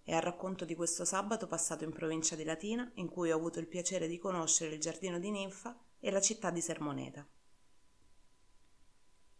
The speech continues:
Il Giardino di Ninfa si trova in provincia di Latina e dista circa un'ora di macchina da Roma. Arrivare è piuttosto facile, ma durante il weekend bisogna tenere in conto un po' di traffico.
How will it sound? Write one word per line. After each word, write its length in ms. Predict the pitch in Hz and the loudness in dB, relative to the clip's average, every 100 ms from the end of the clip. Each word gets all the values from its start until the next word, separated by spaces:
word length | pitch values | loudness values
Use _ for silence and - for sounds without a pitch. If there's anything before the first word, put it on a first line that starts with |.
| - - - - - - - - - - - - - - | -20 -20 -20 -20 -20 -20 -20 -20 -20 -20 -20 -20 -20 -4
Il 120 | - | 0
Giardino 380 | 185 202 208 247 | 4 4 6 6
di 100 | 240 | 6
Ninfa 480 | 247 277 - - 294 | 6 4 2 0 0
si 200 | - 226 | 0 0
trova 220 | 175 170 | 2 2
in 100 | 175 | 2
provincia 400 | 170 180 175 175 | 0 0 4 4
di 100 | 165 | 4
Latina 500 | 156 147 147 143 - - - - | 2 0 0 -2 -4 -8 -20 -4
e 160 | 185 | -2
dista 300 | 175 175 202 | 0 2 4
circa 340 | 196 247 247 185 | 4 4 2 -2
un'ora 260 | 175 175 | 0 0
di 120 | 165 | 0
macchina 400 | 160 151 - 160 | 0 -2 -4 -4
da 100 | 143 | -2
Roma. 340 | 139 135 135 139 - - - - - - - - - | -2 -2 -2 -6 -16 -20 -20 -20 -20 -20 -20 -20 -4
Arrivare 580 | 180 190 220 254 262 269 | 0 6 8 8 6 0
è 120 | - | -6
piuttosto 460 | - 165 175 - 170 | -4 -4 -2 -2 -2
facile, 640 | 151 143 143 151 151 - - | 0 0 0 -2 -6 -10 -8
ma 100 | 165 | -6
durante 420 | 180 190 185 196 | -2 -2 -2 -2
il 40 | |
weekend 460 | 196 214 214 208 202 | -2 2 2 2 -2
bisogna 400 | 175 170 175 170 | -2 0 0 0
tenere 300 | 180 170 180 | 0 0 -2
in 100 | 175 | -2
conto 300 | 180 170 160 | -2 -2 -4
un 40 | |
po' 140 | 151 151 | -2 -2
di 100 | 147 | 0
traffico. 680 | 147 143 - 160 - - | 0 -2 -4 -8 -10 -12